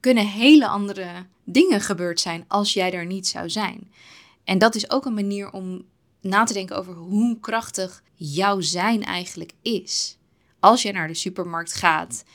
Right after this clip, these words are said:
en jij rekent iets af, of jij drukt op een knopje van de lift. En,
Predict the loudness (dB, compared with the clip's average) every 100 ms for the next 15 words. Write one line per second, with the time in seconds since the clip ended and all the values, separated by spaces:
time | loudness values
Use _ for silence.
0 | -20 _ -10 -4 0 2 2 -4 -8 -2
1 | 2 2 0 -12 -20 -20 -20 -10 -4 -2
2 | -2 -6 -8 -8 -6 -8 -8 -8 -10 -12
3 | _ -8 -6 -6 -6 -6 -4 -8 -10 -4
4 | 0 2 2 -2 -10 -8 -8